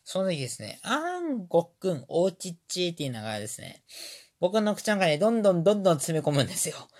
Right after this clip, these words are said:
<laughs> あの、今で言うわんこそば状態です。はい、どんどんどんどん、どんどんどんどん、どんどんどんどんって言って、どんどんどんどん僕の口の中に、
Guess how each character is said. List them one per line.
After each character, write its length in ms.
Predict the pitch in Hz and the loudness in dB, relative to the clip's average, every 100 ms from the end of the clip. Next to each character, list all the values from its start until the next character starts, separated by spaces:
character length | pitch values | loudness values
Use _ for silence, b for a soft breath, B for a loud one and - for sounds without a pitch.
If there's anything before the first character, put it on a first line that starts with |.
| b b - 139 - | b b -6 -4 -4
<laughs> 600 | - 254 - - - _ | -10 -10 -12 -20 -20 _
あ 160 | - 165 | -2 2
の、 400 | 165 165 160 - | 2 2 0 -2
今 260 | 196 226 202 | 2 4 6
で 120 | 180 | 6
言 180 | 151 143 | 6 6
う 60 | 135 | 10
わ 140 | 185 | 10
ん 100 | 202 | 10
こ 120 | 220 | 4
そ 140 | 220 214 | 6 6
ば 100 | 208 | 6
状 140 | 214 | 4
態 80 | 165 | 4
で 100 | 139 | 2
す。 120 | - | 2
は 120 | - | 2
い、 60 | 220 | 4
ど 160 | 226 | 4
ん 80 | 233 | 4
ど 100 | 226 | 4
ん 80 | 226 | 4
ど 100 | 220 | 4
ん 120 | 220 | 6
ど 220 | 190 185 185 | 6 6 4
ん、 100 | 165 | 0
ど 120 | 160 | 0
ん 60 | 185 | 0
ど 80 | 202 | 0
ん 100 | 208 | 2
ど 80 | |
ん 120 | 214 190 | 2 4
ど 220 | 185 190 | 4 2
ん、 120 | 196 | 4
ど 100 | 233 | 2
ん 60 | 226 | 4
ど 120 | 220 | 2
ん 60 | |
ど 80 | 220 | 2
ん 80 | 208 | 4
ど 320 | 180 175 180 | 6 6 2
ん 20 | |
っ 20 | 180 | -2
て 80 | - - | -6 -6
言 100 | - | -6
っ 40 | |
て、 140 | - _ _ _ _ _ b b b b - | -6 _ _ _ _ _ b b b b 4
ど 180 | 269 | 8
ん 120 | 277 220 | 8 8
ど 100 | 214 | 4
ん 160 | 190 | 4
ど 140 | 160 262 | 4 4
ん 100 | 226 | 4
ど 160 | 196 | 4
ん 300 | 165 127 110 _ _ _ _ | 2 -2 -12 _ _ _ _
僕 260 | - 175 185 | 0 2 4
の 140 | 180 | 2
口 180 | 170 - | 2 -2
の 120 | 208 | 0
中 240 | 185 180 165 | 0 2 0
に、 280 | 139 117 | 0 -6